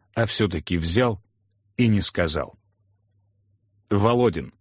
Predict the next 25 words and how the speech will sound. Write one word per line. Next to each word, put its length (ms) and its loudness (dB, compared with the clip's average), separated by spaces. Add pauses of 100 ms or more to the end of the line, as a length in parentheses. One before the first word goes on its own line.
(420)
Как 260 2
нас 300 2
учили, 480 0
выйди 520 2
на 140 4
простор 580 0
обобщения. 840 -2 (640)
Достойно 640 0
того, 300 0
чтобы 340 -4
войти 460 -2 (160)
в 180 -20
повседневный 840 0
обиход. 720 -4 (1160)
Естественный, 1000 2 (400)
приземленный, 840 2 (280)
так 180 2
называемый 680 4
настоящий 800 2
диалог 680 0
стал 380 0
фетишем 680 2
в 140 0
нашем 460 0
кино. 420 -2